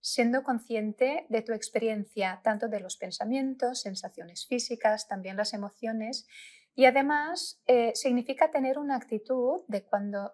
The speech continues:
tienes conciencia de esta experiencia, de ni rechazar la experiencia, tampoco aferrarte demasiado a la experiencia y tampoco desconectarte de momento que estás plenamente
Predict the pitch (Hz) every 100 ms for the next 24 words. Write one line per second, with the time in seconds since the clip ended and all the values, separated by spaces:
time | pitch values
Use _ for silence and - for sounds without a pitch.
0 | _ - 214 - 202 - 214 208 240 226
1 | 214 - 214 208 - 202 - 214 233 247
2 | 247 226 240 262 _ - _ _ 220 226
3 | 208 - _ _ 240 247 269 254 220 -
4 | - 247 285 302 277 - 269 262 254 -
5 | 247 254 - _ _ - - _ 214 202
6 | 214 208 226 226 - 202 - 185 196 214
7 | - 233 226 226 - 226 220 220 - 233
8 | 240 233 - 226 233 - _ _ _ 269
9 | 294 254 269 285 277 - 254 226 202 -
10 | 202 - 208 202 214 226 262 254 226 -
11 | 240 - 226 208 202 196 190 240